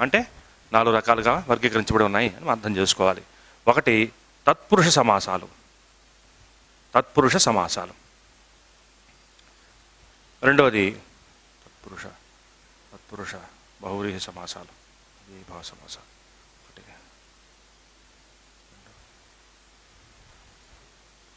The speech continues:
సమాసాలు. బహువ్రీహి సమా-, లేదా ద్వంద్వ సమాసాలు మనకు బాగా అలవాటైన విధానంగా వెళ్దాం. ద్వంద్వ సమాసం, బహువ్రీహి సమాసాలు.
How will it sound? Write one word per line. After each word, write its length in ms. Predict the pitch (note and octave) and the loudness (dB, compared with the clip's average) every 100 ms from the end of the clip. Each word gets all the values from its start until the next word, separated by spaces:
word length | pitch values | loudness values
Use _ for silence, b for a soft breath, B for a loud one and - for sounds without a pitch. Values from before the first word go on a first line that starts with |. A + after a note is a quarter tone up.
| - | -20
సమాసాలు. 380 | - - - _ _ _ _ _ _ _ - | -20 -20 -20 _ _ _ _ _ _ _ 2
బహువ్రీహి 440 | A2+ F#3+ G3+ F#3+ F#3+ D3 | 4 6 4 4 4 2
సమా-, 280 | A2 F#2+ - - - A2 | 0 -2 -8 -20 -6 -2
లేదా 180 | A2+ A#2+ A2 | 0 2 4
ద్వంద్వ 200 | E3 G3+ | 4 4
సమాసాలు 460 | D#3 A#2+ G#2+ G2+ F#2+ - _ _ _ _ _ _ - | 4 2 0 -2 -4 -8 _ _ _ _ _ _ -4
మనకు 200 | A#2+ B2 A2 | -2 4 4
బాగా 220 | C3+ D#3 D3+ A#2+ | 4 2 2 2
అలవాటైన 520 | C3 B2+ A#2 A2 F3 A#3 - _ _ _ _ _ _ _ _ _ _ _ _ _ - | 4 4 2 0 0 -4 -12 _ _ _ _ _ _ _ _ _ _ _ _ _ -4
విధానంగా 400 | A#2+ A#2 G#2+ D3 | 2 2 2 0
వెళ్దాం. 220 | G2+ F#2+ F2 A2 | 0 -2 -4 2
ద్వంద్వ 180 | C#3 D3 | 2 4
సమాసం, 340 | B2 F#2+ F2+ - - _ _ - - - | 2 2 -2 -8 -20 _ _ -20 -8 0
బహువ్రీహి 420 | A#2+ C#3 C#3 B2+ D3+ A#2 | 4 4 4 2 0 -2
సమాసాలు. 520 | G2 F2+ - E2+ | -4 -4 -6 -10